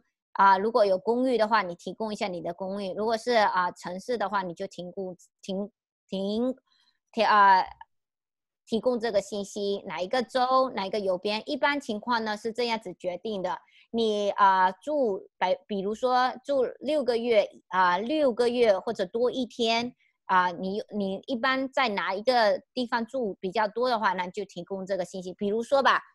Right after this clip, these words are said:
我现在大部分的时间是，啊，you know，可能在费城，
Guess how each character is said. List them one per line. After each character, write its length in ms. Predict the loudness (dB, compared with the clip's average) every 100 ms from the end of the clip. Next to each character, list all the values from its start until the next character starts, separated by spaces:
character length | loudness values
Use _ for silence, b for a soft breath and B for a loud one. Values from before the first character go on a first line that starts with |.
| _ _
我 160 | 2
现 200 | 2 2
在 160 | 2 2
大 200 | 2 0
部 120 | 0
分 220 | -6 -6
的 80 | -6
时 180 | -6 -8
间 240 | -6 -6
是， 460 | -6 -4 -2 0 0 -2
啊， 320 | -4 -4 -8 -12 _
you 140 | -4
know， 180 | -4 -6 -6
可 80 |
能 160 | -6 0
在 240 | 4 4 2
费 260 | 0 -2
城， 400 | -2 -4 -4 -6